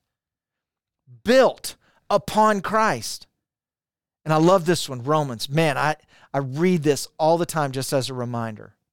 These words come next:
And I read the whole thing. Nothing can separate us from the love of God in Christ Jesus. Nothing. We are Jesus' church. In Christ, you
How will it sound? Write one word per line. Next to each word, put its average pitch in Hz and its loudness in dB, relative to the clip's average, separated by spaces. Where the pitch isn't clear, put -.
And 135 -2
I - 0
read 160 2
the 135 0
whole 143 -2
thing. 107 -10
Nothing 156 -4
can 117 -12
separate 117 -4
us 110 -10
from 117 -10
the 107 -12
love 107 -10
of 104 -18
God 98 -12
in - -20
Christ 98 -16
Jesus. - -20
Nothing. 156 -4
We 190 4
are 143 2
Jesus' 131 -4
church. - -10
In 208 4
Christ, 160 -2
you 160 -2